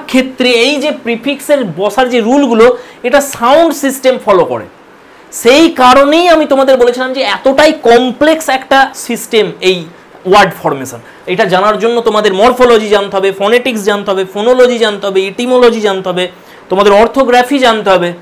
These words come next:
তাহলে এতটাই complex system। তাহলে যাই হোক, শর্টকাটে আমরা এই দুটো rule লাগাতে পারি। এছাড়াও অনেক ধরনের তোমাদের বলতে পারে যে এএনসি থাকলে এই হবে, ইএনটি থাকলে এটা হবে, এগুলো আমি তোমাদের লেখাবো না, কারণ এর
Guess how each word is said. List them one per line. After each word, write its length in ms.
তাহলে 180
এতটাই 600
complex 440
system। 300
তাহলে 180
যাই 220
হোক, 220
শর্টকাটে 480
আমরা 420
এই 160
দুটো 260
rule 220
লাগাতে 300
পারি। 140
এছাড়াও 640
অনেক 280
ধরনের 260
তোমাদের 300
বলতে 220
পারে 140
যে 80
এএনসি 480
থাকলে 260
এই 120
হবে, 340
ইএনটি 340
থাকলে 300
এটা 240
হবে, 200
এগুলো 360
আমি 140
তোমাদের 280
লেখাবো 400
না, 80
কারণ 120
এর 220